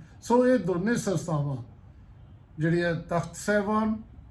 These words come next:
ਤੇ ਸੰਸ-, ਜਿਹੜੀ ਇਹ ਸੰਸਥਾ ਹੈ ਸ਼੍ਰੋਮਣੀ ਗੁਰਦੁਆਰਾ ਪ੍ਰਬੰਧਕ ਕਮੇਟੀ, ਇਹ ਜਿੰਨੀ ਤਕੜੀ ਹੋਏਗੀ, ਉਨੇ ਹੀ, ਅ, ਜਿਹੜੀ ਹੈ ਸ਼੍ਰੋਮਣੀ ਅਕਾਲੀ ਦਲ ਜਾਂ ਸ-, ਸਿੱਖ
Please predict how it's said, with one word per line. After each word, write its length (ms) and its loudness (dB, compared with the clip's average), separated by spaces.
ਤੇ 240 4
ਸੰਸ-, 720 -4
ਜਿਹੜੀ 340 -4
ਇਹ 320 0
ਸੰਸਥਾ 540 -6
ਹੈ 400 -8
ਸ਼੍ਰੋਮਣੀ 380 0
ਗੁਰਦੁਆਰਾ 520 -4
ਪ੍ਰਬੰਧਕ 440 0
ਕਮੇਟੀ, 360 -10
ਇਹ 120 0
ਜਿੰਨੀ 320 4
ਤਕੜੀ 400 -2
ਹੋਏਗੀ, 540 -2
ਉਨੇ 420 2
ਹੀ, 360 2
ਅ, 160 -2
ਜਿਹੜੀ 320 -2
ਹੈ 120 -2
ਸ਼੍ਰੋਮਣੀ 760 -4
ਅਕਾਲੀ 360 -2
ਦਲ 400 0
ਜਾਂ 320 0
ਸ-, 380 -4
ਸਿੱਖ 360 -6